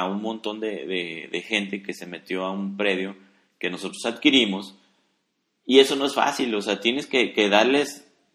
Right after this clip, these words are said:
tú tienes que pagarles para que se vayan de tu predio, tienes que darles, este, algo para que no se te alargue esto, porque la gente es gente necesitada,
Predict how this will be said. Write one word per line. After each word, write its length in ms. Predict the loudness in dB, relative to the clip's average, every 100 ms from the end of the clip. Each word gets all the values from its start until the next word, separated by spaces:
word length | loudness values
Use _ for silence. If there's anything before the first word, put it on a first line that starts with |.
| _
tú 240 | 4 4 4
tienes 340 | 0 0 -2
que 100 | -8
pagarles 520 | -4 -2 0 0 -2
para 260 | -2 -4 -4
que 80 | -8
se 120 | -6
vayan 260 | -4 -4 -4
de 100 | -6
tu 140 | -8
predio, 400 | -4 -4 -4 -8 -14 _ _ -6
tienes 260 | -4 -4 -4
que 100 | 0
darles, 440 | 0 0 -2 -4
este, 1120 | -8 -10 -6 -4 -2 -4 -4 -4 -6 -8 -10 _ _ _ _ _ 2
algo 420 | 6 8 8 6
para 300 | 4 4 2
que 100 | -4
no 260 | -4 -6 -4
se 160 | -4
te 120 | -2
alargue 440 | 0 0 0 0 0
esto, 220 | -2 -6
porque 340 | -8 -6 -4
la 140 | -2 -2
gente 280 | -4 -6 -8
es 80 |
gente 220 | -8 -10 -10
necesitada, 840 | -8 -8 -10 -2 -2 -2 -8